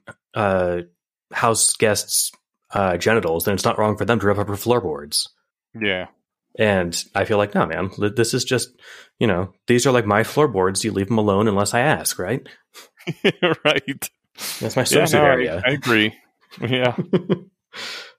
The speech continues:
Speaker 1: She, she made a joke earlier about being able to, she, like, just throws casually a line at Pallida that she tastes good.
Speaker 2: Mm-hmm.
Speaker 1: And, like, I, I, it just, like, I don't know what part of her she was tasting, you know, interpret away.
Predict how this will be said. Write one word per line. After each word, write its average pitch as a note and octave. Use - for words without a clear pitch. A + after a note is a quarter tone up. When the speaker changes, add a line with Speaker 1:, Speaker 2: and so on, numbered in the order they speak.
Speaker 1:
She, D#3+
she -
made G#3
a F3+
joke C#3
earlier A2
about G2
being G#2+
able G#2
to, F#2
she, -
like, G#2
just -
throws G#2+
casually G2+
a F#2
line F#2
at F2
Pallida G2
that F#2+
she G2+
tastes -
good. A2
Speaker 2:
Mm-hmm. C#3
Speaker 1:
And, F#2
like, G2+
I, A2+
I, B2+
it B2
just, C#3+
like, B2+
I B2
don't C3+
know B2
what A2+
part A2+
of G#2+
her G#2
she G#2
was F2
tasting, A2
you C3+
know, F2
interpret G2
away. F#2